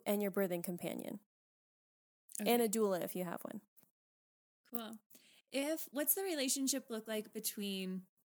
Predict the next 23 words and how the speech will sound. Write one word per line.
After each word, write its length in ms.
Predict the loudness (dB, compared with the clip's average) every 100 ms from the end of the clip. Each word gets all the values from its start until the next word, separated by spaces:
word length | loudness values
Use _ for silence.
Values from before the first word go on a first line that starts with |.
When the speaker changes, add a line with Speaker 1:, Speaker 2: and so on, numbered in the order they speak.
| _ _ -20 -8 -4
Speaker 2:
the 180 | 0 2
doula 220 | 0 0 -2
and 180 | -4
the 300 | -2 -4 -6 -12 _
doctor? 600 | -8 -6 -8 -12 -12 -12 -2
Is 80 | 0
that, 260 | 0 -2
do 100 | -6
you 60 | -2
guys, 280 | 2 2 2
like, 180 | -2 -2
meet 240 | -6 -6
before? 580 | -8 -6 -4 0 0 0
Is 160 | -2
it 120 | -4 -8
that 80 | -8
you 80 | -6
get 120 | -4
introduced 800 | -4 -6 -6 -6 0 0 0 -6 -12 _ _ _ _
when 140 | -6
you 100 | -6
get 180 | -4 -6 -4
there? 380 | -4 -2 -4